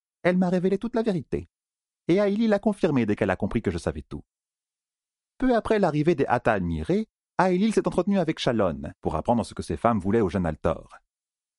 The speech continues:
Pour sa part, Shalon désirait en savoir le plus long possible sur lui et au sujet de la situation ici. Il s'est ensuivi des réunions fréquentes, un lien personnel, puis un lien intime, puisqu'elles sont devenues complices d'oreiller. Surtout à cause de leur solitude, j'imagine.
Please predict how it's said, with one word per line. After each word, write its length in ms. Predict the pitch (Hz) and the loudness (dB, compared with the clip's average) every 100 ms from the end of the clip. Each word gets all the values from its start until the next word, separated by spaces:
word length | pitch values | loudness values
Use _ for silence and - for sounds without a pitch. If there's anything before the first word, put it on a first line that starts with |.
| _ | _
Pour 140 | - | -12
sa 160 | - - | -8 -6
part, 380 | - 165 104 95 _ _ _ - | -2 0 0 -4 _ _ _ 0
Shalon 280 | 175 202 | 0 2
désirait 360 | 208 185 160 175 | 2 0 0 -2
en 80 | 190 | -2
savoir 260 | 175 170 | 0 0
le 80 | 160 | 0
plus 120 | - | -2
long 120 | 160 220 | -2 -2
possible 380 | 165 - 160 | -2 -2 -2
sur 180 | 139 123 | -2 -2
lui 300 | 95 90 85 - - | -2 -4 -8 -10 -2
et 60 | |
au 100 | 98 | 0
sujet 200 | - 107 | 0 0
de 80 | 104 | 0
la 100 | 82 | 0
situation 580 | - - 82 71 - 80 | -4 -4 -6 -4 -4 -6
ici. 300 | 71 - - _ _ _ _ _ _ _ _ _ _ - | -6 -12 -16 _ _ _ _ _ _ _ _ _ _ -2
Il 120 | 247 | 0
s'est 140 | - 214 | 2 0
ensuivi 300 | 214 220 196 | 0 0 0
des 80 | |
réunions 340 | 190 180 196 214 | 2 2 2 0
fréquentes, 560 | - 196 104 107 - 110 - _ - | -2 -2 -2 -2 -2 -6 -6 _ -4
un 100 | 85 | -2
lien 280 | 85 107 95 | 0 0 0
personnel, 680 | 95 - 82 113 135 147 - - | -4 -2 0 0 0 -4 -6 -4
puis 160 | 233 | 0
un 80 | 214 | 2
lien 200 | 220 226 | 2 0
intime, 580 | 190 185 - 120 78 80 - _ _ - | -2 -4 -2 -4 -2 -6 -10 _ _ -6
puisqu'elles 260 | 107 101 | -2 0
sont 100 | 101 | 0
devenues 360 | 95 80 87 117 | 0 2 0 2
complices 440 | 113 98 127 135 | 0 -2 -4 -2
d'oreiller. 440 | 120 131 104 80 - _ _ _ _ _ | 0 0 -2 -8 -12 _ _ _ _ _
Surtout 300 | - - 135 | -8 -2 0
à 80 | 85 | 0
cause 180 | - 117 | 2 0
de 80 | 87 | 0
leur 120 | 87 | -2
solitude, 400 | - - 98 85 | -2 -4 -4 -2
j'imagine. 480 | 85 82 90 - | -2 -2 -4 -6